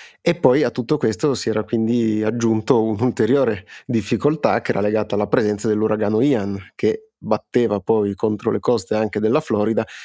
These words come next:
e avrebbe potuto causare non pochi problemi al razzo, che intanto comunque doveva ricevere della manutenzione. Quindi hanno preso il razzo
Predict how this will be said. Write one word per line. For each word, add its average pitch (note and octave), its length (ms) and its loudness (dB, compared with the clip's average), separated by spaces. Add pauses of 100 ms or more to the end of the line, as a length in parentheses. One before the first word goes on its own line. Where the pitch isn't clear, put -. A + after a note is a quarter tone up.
(140)
e - 80 0
avrebbe A2 280 4
potuto A2 340 -2
causare G#2+ 320 2
non G2 140 -2
pochi G2+ 240 -6
problemi G#2 380 0
al C#3+ 80 0
razzo, G#2 320 -4
che A2+ 120 -2
intanto A2+ 340 0
comunque A#2 300 2
doveva G#2+ 200 2
ricevere G#2+ 400 0
della G#2 180 0
manutenzione. G2+ 680 -2
Quindi G2+ 220 0
hanno - 80 -10
preso A#2+ 280 2
il D3+ 60 4
razzo G#2 360 -2